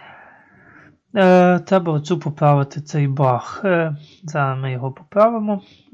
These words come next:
Е, йдемо в наш, м, ну, зараз так. User. Late initializations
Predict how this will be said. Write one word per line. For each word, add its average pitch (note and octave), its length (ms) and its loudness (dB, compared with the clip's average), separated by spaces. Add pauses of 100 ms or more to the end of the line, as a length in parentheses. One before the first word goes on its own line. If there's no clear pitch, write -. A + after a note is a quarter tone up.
(120)
Е, D#3+ 180 -6
йдемо C#3+ 400 -4
в C#3 60 -6
наш, - 600 -10 (1800)
м, E3+ 1120 -16 (180)
ну, A#3+ 320 -10
зараз F#3+ 880 -14 (360)
так. G#3+ 440 -12 (2750)
User. E3 560 -14 (2250)
Late G3+ 460 -8
initializations E3 1600 -10